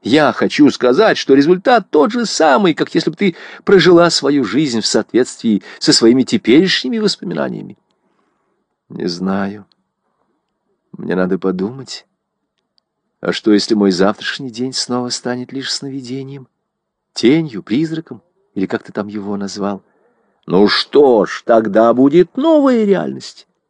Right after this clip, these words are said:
А в ней будет жить новая Нойс со своими новыми воспоминаниями. Всё будет так, словно ничего не произошло.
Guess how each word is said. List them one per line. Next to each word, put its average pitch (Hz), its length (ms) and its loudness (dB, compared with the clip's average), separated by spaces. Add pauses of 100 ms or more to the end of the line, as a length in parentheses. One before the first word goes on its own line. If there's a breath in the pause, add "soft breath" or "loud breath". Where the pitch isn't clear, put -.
(400)
А 101 140 0
в 87 60 0
ней 104 220 6
будет 123 260 4
жить 143 240 2
новая 180 520 4
Нойс 220 580 0 (160 soft breath)
со 147 140 2
своими 120 320 4
новыми 190 680 4 (220 loud breath)
воспоминаниями. 123 840 -2 (280 soft breath)
Всё 147 420 4
будет 151 420 -2
так, 143 260 0
словно 147 340 -4
ничего 147 240 -2
не 156 120 -4
произошло. 147 640 0